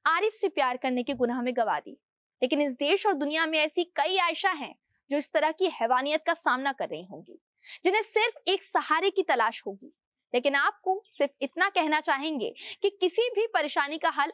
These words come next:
आत्महत्या बिल्कुल नहीं है। कानून का सहारा लीजिए, क्योंकि देश की कानून व्यवस्था ही अन्याय के खिलाफ न्याय की लड़ाई में आपका साथ देगी। इसलिए जो महिलाएं इस वक्त ये वीडियो देख रही हैं, ये मैसेज उन सभी महिलाओं के लिए है।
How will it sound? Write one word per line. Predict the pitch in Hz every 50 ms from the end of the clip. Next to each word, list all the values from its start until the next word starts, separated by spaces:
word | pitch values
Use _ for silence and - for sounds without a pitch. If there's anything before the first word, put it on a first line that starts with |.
| _ -
आत्महत्या | 285 285 311 320 - 320 262 262 - 302 302 302
बिल्कुल | 254 233 247 247 240 - 262 226
नहीं | 214 208 208 180 190
है। | - - - - _ _ _ _ _ _ _ _ _ -
कानून | 269 240 247 269 311 349
का | 359 415 415
सहारा | 392 415 370 - 359 359 359
लीजिए, | 330 330 302 285 330 349 - - - - -
क्योंकि | - 320 294 339 330
देश | 247 277 294 339 415 -
की | - 415 392
कानून | - 339 285 285 302 339 359 339
व्यवस्था | 302 277 269 311 302 - - 370 349 339
ही | - - 339 370 359 285 202 - - - _ -
अन्याय | 262 269 269 277 285 285 311 359
के | 339 381
खिलाफ | - - 302 277 269 262 269 - -
न्याय | 269 262 254 262 277
की | 269 -
लड़ाई | 277 254 240 240 240 254 269
में | 277 277
आपका | 262 254 - - 269
साथ | - - 269 220 214
देगी। | - - - - - - - _ _ _ _ - - - - -
इसलिए | 285 - - 349 359 370
जो | 269 247 349 349 403 453
महिलाएं | 466 440 403 392 392 370 349 349 370 403 - -
इस | 277 269 - -
वक्त | 269 330 381 - _ _ _ -
ये | 240 233 269 269
वीडियो | 240 262 226 262 247
देख | 220 208 294 403 403 -
रही | 403 392 403 349
हैं, | 381 392 440 - - - - -
ये | 262 302 359 349
मैसेज | 339 339 349 - 453 480 480 - - -
उन | 302 330 320
सभी | - - - 339 294 349 403 427
महिलाओं | 359 285 233 254 262 269 285 302 294
के | - -
लिए | 214 175 156 -
है। | - 170 -